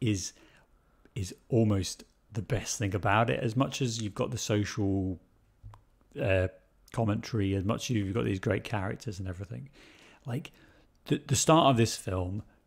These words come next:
to, to be almost like A B cuts between o-, absolutely ridiculous wood-paneled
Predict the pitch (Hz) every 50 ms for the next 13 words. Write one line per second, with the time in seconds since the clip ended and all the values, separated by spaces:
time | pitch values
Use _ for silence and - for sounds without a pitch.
0 | _ - - 113 107 104 104 101 113 - - _ _ _ - - - 110 92 113
1 | 104 95 98 - 156 131 117 113 107 101 92 - - 92 92 98 - - 131 117
2 | 117 113 107 - 110 107 104 98 101 - - 104 98 - - - - - - -
3 | _ - 107 - - - 98 95 92 90 90 90 87 - - _ _ _ _ _
4 | _ _ _ _ _ _ _ _ _ _ _ _ _ _ _ _ - - - -
5 | - 120 - - 139 131 131 - - - - 123 113 101 107 110 113 107 98 92
6 | 104 107 98 87 87 117 117 - - - - 110 101 98 95 - - - 98 90
7 | 104 110 101 - - - - 110 107 101 101 98 98 95 -